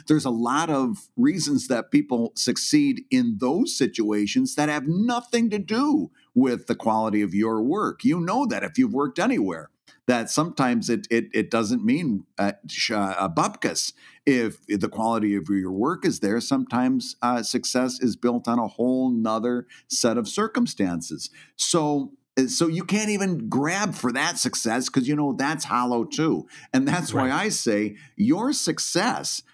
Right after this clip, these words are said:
Speaker 1: has to be y-, y-, what you define it as. What do you define success at? I, one person might say, "My success is being happy that I'm doing cartooning and I love to do cartooning."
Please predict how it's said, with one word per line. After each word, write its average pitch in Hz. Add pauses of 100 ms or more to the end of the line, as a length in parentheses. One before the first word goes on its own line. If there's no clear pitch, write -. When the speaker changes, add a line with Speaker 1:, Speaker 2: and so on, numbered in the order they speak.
Speaker 1:
has 156
to -
be 127 (260)
y-, 113
y-, 117
what 135
you 147
define 160
it 156
as. 67
What 165
do 269
you 285
define 196
success -
at? - (220)
I, 147 (180)
one 175
person 165
might 110
say, 104 (180)
"My 127
success 120
is 110
being 107
happy 104 (180)
that 120
I'm 104
doing 120
cartooning 113
and 104
I 95
love 101
to 98
do 92
cartooning." 90